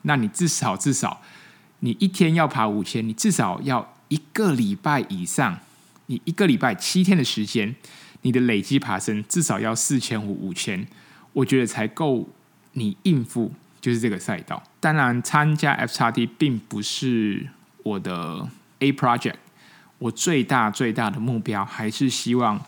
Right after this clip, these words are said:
呃，十月能够去夏威夷，然后以 sub ten 的成绩完成比赛。对，这是我 A，A 计划，也是我的 A goal。但是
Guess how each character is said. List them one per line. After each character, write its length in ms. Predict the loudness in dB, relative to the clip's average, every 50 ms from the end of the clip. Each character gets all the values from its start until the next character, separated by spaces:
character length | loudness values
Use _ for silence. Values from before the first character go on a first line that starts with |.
| -18 -20 -20 -20 -20 -20 -14 _
呃， 180 | -4 -4 -2 -2
十 300 | -2 -4 -4 0 2 2
月 200 | 2 4 2 2
能 200 | 0 0 -2 -2
够 180 | -2 -2 -2 -2
去 240 | -2 0 0 0
夏 320 | 0 0 0 0 2 2 2
威 140 | 0 -2 -4
夷， 220 | -4 -6 -8 -10 -10 -8
然 120 | -6 -6 -4
后 220 | -4 -4 -6 -6 -6
以 280 | -4 -4 -2 -2 -4 -4
sub 240 | -6 -4 -6 -6 -6 -2
ten 200 | 0 0 0 0
的 60 | 0
成 260 | -2 -2 -2 -2 -4
绩 340 | -2 0 0 0 0 0 -2 -8 -18 -20 -20 -20 -20 _ _ _
完 240 | -2 0 0 0 0
成 240 | 0 -2 -4 -4 -4
比 140 | -6 -8 -8 -8
赛。 320 | -8 -8 -8 -10 -10 -14 _ _ _ _ _ _
对， 120 | -4 0
这 140 | 2 4 2
是 140 | 4 2 0
我 380 | 0 0 -2 -4 -6 -8 -12 -16 _ _ _ _ _ _ _ _
A，A 840 | 2 2 4 4 2 -2 -6 -12 _ _ _ _ _ _ 2 2 2
计 180 | 2 0 -2
划， 200 | -2 0 -2 -4 -4
也 100 | -4 -2
是 100 | 0 0
我 120 | 0 0
的 60 | -2 -2 -2
A 140 | -2 -2
goal。 160 | -2 -2 -2 0
但 100 | 2 2
是 260 | 2 4 2 2 0